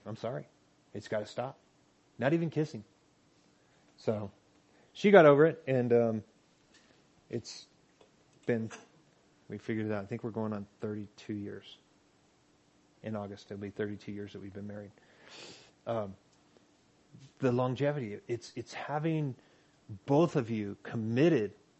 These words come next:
to this kind of a life. Never putting yourself in a compromising situation. The,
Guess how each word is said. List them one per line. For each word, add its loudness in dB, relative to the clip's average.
to 0
this 0
kind -6
of -10
a -8
life. -12
Never 6
putting 6
yourself 2
in -2
a -2
compromising -2
situation. -8
The, 2